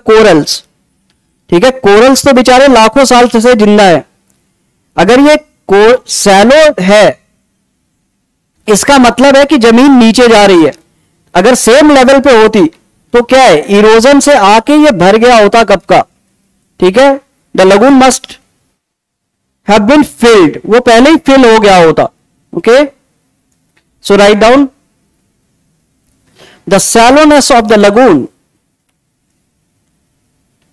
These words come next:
the shallowness of the lagoon also indicate subsidence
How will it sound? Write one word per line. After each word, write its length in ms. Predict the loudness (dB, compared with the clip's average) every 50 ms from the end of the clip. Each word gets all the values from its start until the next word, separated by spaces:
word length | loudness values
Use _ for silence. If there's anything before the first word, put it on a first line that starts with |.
| _ _ _ _ _ _ _ _ _ _ _ _ -6
the 140 | -4 -4
shallowness 800 | -4 -4 -4 -2 -2 0 0 2 2 2 2 2 0 0 -2 -4 -4 -4
of 320 | -2 0 0 0 -2 -2
the 120 | -2 0 0
lagoon 540 | 0 0 0 0 0 0 0 -2 -4 -8 -14 _ _ _ _ _ _ _ _ _ _ _ _ _ _ _ _ _ -4
also 420 | -2 0 0 0 0 0 0 0 0 2 2
indicate 680 | 2 0 0 -2 0 0 0 2 0 0 -2 -6 -12 -20 _ _ _ _ _ _ _ _ _ _ _ _ _ _ _ _ _ _ _ _ _ _ _ _ _ _ _ _ _ _ _ _ _ _ _ _ _ _ _ -20 -20 -20 -20 -20 _ _ _
subsidence 1040 | -12 -8 -4 -2 -2 -2 -4 -4 -2 -2 0 0 0 0 -2 -4 -8 -12 -16 -18